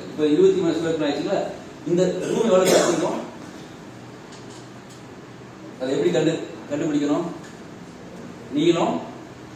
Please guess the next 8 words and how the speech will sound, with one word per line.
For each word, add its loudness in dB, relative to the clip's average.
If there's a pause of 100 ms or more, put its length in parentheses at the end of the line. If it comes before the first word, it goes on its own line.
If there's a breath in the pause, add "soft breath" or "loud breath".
(760)
அகலம், 6 (600)
பெருக்குனா 6
வந்துருமா? 4 (880)
நீளம், 4 (760)
அகலம் 4 (140)
பெருக்குனீங்கன்னா 4 (280)
அது 2
அந்த 4